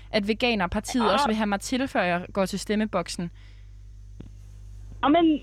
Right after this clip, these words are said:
Speaker 2: øh, kanskje ikke flytte ut i skogen, fordi vi skal tilbake på studiet og datamaskin og sånn. Jeg har i-,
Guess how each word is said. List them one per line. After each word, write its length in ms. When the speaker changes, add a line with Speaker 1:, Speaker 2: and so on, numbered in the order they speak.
Speaker 2:
øh, 160
kanskje 260
ikke 200
flytte 220
ut 140
i 60
skogen, 420
fordi 140
vi 80
skal 160
tilbake 500
på 140
studiet 320
og 160
datamaskin 600
og 120
sånn. 220
Jeg 80
har 140
i-, 260